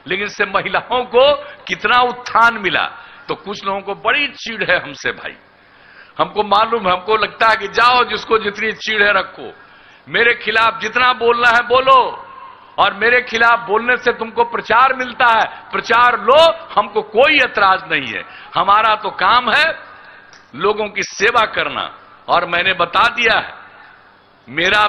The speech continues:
तो आपकी सेवा करना ही धर्म है, और जब तक ये अवसर दीजिएगा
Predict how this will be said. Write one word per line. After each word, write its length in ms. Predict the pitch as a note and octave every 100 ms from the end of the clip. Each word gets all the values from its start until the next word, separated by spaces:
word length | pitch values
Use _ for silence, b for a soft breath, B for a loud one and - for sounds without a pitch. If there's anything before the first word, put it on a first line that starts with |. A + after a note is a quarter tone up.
| -
तो 100 | G3
आपकी 520 | E3 E3+ G3 - F#3+
सेवा 440 | F#3 - F3 F#3+ F#3+ F3+
करना 260 | E3+ F3 E3+
ही 100 | F3+
धर्म 460 | - F#3+ A#3+ B3
है, 200 | G#3+ E3 - - - C#3
और 200 | D#3+ E3
जब 200 | E3 -
तक 200 | G#3+ F#3+
ये 100 | F3+
अवसर 320 | E3 - F3
दीजिएगा 560 | D3+ D3+ F3 G#3 A#3+